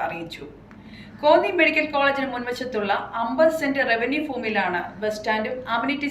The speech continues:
സെന്റർ നിർമ്മിക്കുന്നത്. കോന്നി മെഡിക്കൽ കോളേജിൽ തിരക്കേറിയതോടെ ധാരാളം കെ എസ് ആർ ടി സി ബസ്സുകളും പ്രൈവറ്റ് ബസ്സുകളും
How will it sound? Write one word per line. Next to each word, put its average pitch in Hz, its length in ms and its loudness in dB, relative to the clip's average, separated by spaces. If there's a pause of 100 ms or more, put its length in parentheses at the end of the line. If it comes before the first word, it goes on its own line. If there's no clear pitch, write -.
സെന്റർ 196 240 -4 (100)
നിർമ്മിക്കുന്നത്. 185 560 -8 (1000)
കോന്നി 359 360 6
മെഡിക്കൽ 285 320 4
കോളേജിൽ 233 340 2 (120)
തിരക്കേറിയതോടെ 247 680 2 (140)
ധാരാളം 294 520 4
കെ 262 140 0
എസ് 262 180 -2
ആർ 262 120 0
ടി 269 100 -6
സി - 120 -14
ബസ്സുകളും 214 500 -4
പ്രൈവറ്റ് 226 360 2
ബസ്സുകളും 202 360 -4